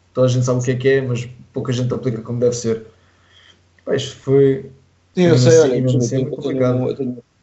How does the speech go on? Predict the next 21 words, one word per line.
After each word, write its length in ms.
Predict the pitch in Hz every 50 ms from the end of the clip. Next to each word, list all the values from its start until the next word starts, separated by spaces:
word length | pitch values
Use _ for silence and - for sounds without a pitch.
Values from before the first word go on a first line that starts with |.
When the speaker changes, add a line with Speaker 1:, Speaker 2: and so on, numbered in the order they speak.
| _ _
Speaker 2:
eu 80 | - 117
tenho 160 | - 131 123
um 40 | 123
atleta 280 | 120 127 123 120 127
meu 200 | 117 120 123 123
que, 240 | 123 - 139 135 135
hum, 500 | 131 131 131 127 127 127 113 113 - - -
tem 120 | 135 120
um 60 | 113
atleta 280 | 107 - 113 107 - 104
que, 140 | - - 120
antes 480 | 117 117 117 - - 113 110 - -
de 60 | -
ser 140 | - 113 107
meu 100 | 107 110
atleta, 280 | 107 - - 98 - 101
foi 140 | - 107 98
atleta 320 | - - 98 - - 98
de 140 | 90 92 98
lutas 400 | 95 92 90 101 98 - 85 92
olímpicas. 640 | 92 92 95 95 107 101 - - - - - -